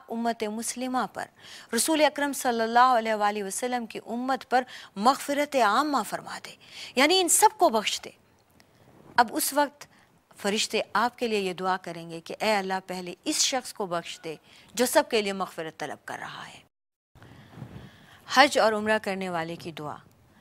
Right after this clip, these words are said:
हदीस शरीफ में है कि आप सल्लल्लाहु अलैहि वसल्लम ने फरमाया कि वो शख्स जो हज के लिए जाता है या उम्रा करने जाता है, वो जब तक के लौट कर नहीं आता, उसकी हर, हर दुआ कबूल की जाती है।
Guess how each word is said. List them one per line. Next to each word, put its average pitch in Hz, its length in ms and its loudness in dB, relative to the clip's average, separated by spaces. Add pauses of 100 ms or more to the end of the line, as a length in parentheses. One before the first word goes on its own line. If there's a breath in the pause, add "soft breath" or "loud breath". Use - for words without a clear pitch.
(640 loud breath)
हदीस 208 240 0
शरीफ 247 360 -2
में 233 120 0
है 247 120 0
कि 233 120 -6
आप 185 180 4
सल्लल्लाहु 196 500 -2
अलैहि 180 420 -4
वसल्लम 196 380 -6
ने 185 140 -8
फरमाया 165 520 -6 (760 loud breath)
कि 233 80 0
वो 262 100 6
शख्स 294 220 0
जो 262 140 2
हज 262 180 0
के 254 140 -2
लिए 226 180 2
जाता 190 380 2
है 220 180 -2
या 208 120 0
उम्रा 202 260 -2
करने 185 320 -6
जाता 160 340 -4
है, 170 200 -8 (500 loud breath)
वो 220 100 2
जब 269 240 2
तक 294 200 0
के 277 140 2
लौट 226 360 0
कर 262 180 0
नहीं 240 320 -4
आता, 156 340 -6 (340)
उसकी 220 340 -4
हर, 226 260 0
हर 220 220 -2
दुआ 170 280 -4 (340)
कबूल 185 260 -2
की 139 180 -10
जाती 131 380 -10
है। - 140 -18